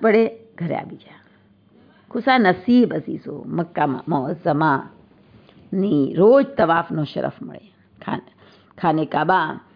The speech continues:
ના તવાફનો રોજ શરફ મળે, કેમ કે મક્કામાં રહેતો હતો. અને અઝીઝો, એક વખત એની મુલાકાત એક વ્યક્તિ સાથે થઈ.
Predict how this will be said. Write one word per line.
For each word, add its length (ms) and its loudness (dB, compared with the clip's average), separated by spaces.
ના 120 4
તવાફનો 520 2
રોજ 280 4
શરફ 260 2
મળે, 160 2
કેમ 160 -4
કે 100 -2
મક્કામાં 500 0
રહેતો 260 -8
હતો. 160 -20
અને 220 0
અઝીઝો, 520 -6
એક 200 2
વખત 240 2
એની 140 2
મુલાકાત 500 0
એક 120 -4
વ્યક્તિ 320 -6
સાથે 300 -8
થઈ. 220 -18